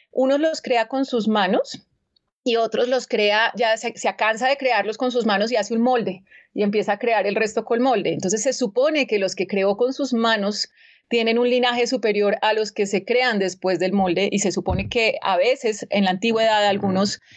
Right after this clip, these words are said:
dinastías decían que ellos eran descendientes de este linaje que había sido creado efectivamente por las manos de Nuwa. Pero bueno, el punto es decir que el emperador, o sea, hay varios mitos, ¿no?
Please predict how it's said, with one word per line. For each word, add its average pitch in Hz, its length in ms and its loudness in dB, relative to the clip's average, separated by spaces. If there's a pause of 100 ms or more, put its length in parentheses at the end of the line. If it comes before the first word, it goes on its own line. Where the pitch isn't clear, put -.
(260)
dinastías 233 640 0
decían 220 340 -2
que 214 80 0
ellos 208 160 0
eran 220 160 0
descendientes 214 720 -2
de 220 320 2
este 226 320 -4
linaje 202 480 0
que 208 140 2
había 202 260 0
sido 208 280 -4
creado 190 440 0
efectivamente 180 920 -2 (360)
por 202 180 0
las 175 160 0
manos 165 220 0
de 190 100 0
Nuwa. 165 320 -2 (240)
Pero 226 160 0
bueno, 220 240 0
el 226 160 -2
punto 262 340 0
es 285 340 0
decir 240 460 -2
que 240 380 0 (340)
el 220 140 0
emperador, 202 520 2
o - 40 -2
sea, 202 240 0
hay 202 100 0
varios 254 300 -2
mitos, 262 580 0
¿no? 220 220 0